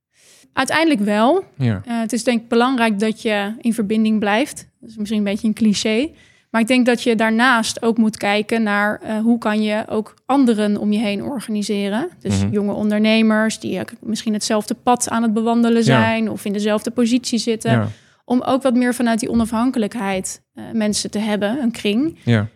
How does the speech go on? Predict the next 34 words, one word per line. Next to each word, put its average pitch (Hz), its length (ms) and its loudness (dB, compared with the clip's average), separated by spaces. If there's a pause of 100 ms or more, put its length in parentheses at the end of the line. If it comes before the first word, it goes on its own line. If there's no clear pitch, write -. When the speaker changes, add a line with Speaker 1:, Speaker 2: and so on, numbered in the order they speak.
Speaker 1:
Eh, 226 160 -10
waar 220 220 2
je 220 80 2
misschien 214 340 0
ook 226 120 -2
bepaalde 214 460 0
dingen 214 380 -2
waar - 160 -4
je - 60 -4
tegenaan 226 460 0
loopt 214 480 -2
als - 220 -6
jonge 214 460 0
directeur 226 640 0
of 226 60 0
directrice. 226 720 2
Speaker 2:
Ja, 131 360 4
ja. 147 120 2
Speaker 1:
Dat - 80 4
je 294 80 2
daar 262 180 6
ook 247 80 0
wat 226 160 -2
meer 233 260 0
mee 220 160 0
kan 220 160 -2
spiegelen. 233 540 0
Want 202 300 -4 (180)
ja, 208 280 -2 (120)
even 226 420 -2
heel 240 200 0
eerlijk, 240 420 0 (180)
in 233 160 2
mijn 220 400 2